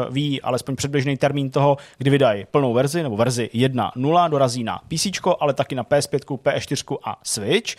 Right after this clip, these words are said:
A bude to letos o Vánocích, v období Vánoc. Vydali nový trailer, tenhle informaci,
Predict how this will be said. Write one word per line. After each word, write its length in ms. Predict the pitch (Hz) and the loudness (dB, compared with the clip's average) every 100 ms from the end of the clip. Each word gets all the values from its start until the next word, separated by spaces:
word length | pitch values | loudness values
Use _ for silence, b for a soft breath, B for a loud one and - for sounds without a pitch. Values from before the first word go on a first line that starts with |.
| B B B - | B B B 0
A 260 | 135 127 - | 4 4 2
bude 180 | 135 | 2
to 300 | 127 131 123 - | 4 4 2 0
letos 320 | 117 123 123 | -2 -2 -2
o 60 | 127 | -2
Vánocích, 640 | 113 117 113 117 110 - 117 | -2 -4 -8 -14 -16 -8 -8
v 140 | 110 - | -6 -6
období 420 | 131 131 120 117 | 0 0 0 -2
Vánoc. 540 | 123 113 117 110 - 127 113 | 0 0 0 -4 -4 -2 0
Vydali 240 | 127 127 | 2 0
nový 200 | 123 110 | 0 -2
trailer, 320 | 131 165 156 | 0 2 2
tenhle 240 | - 123 120 | 0 -6 -6
informaci, 680 | 135 120 127 123 - 127 | -6 -4 -2 -2 -2 -4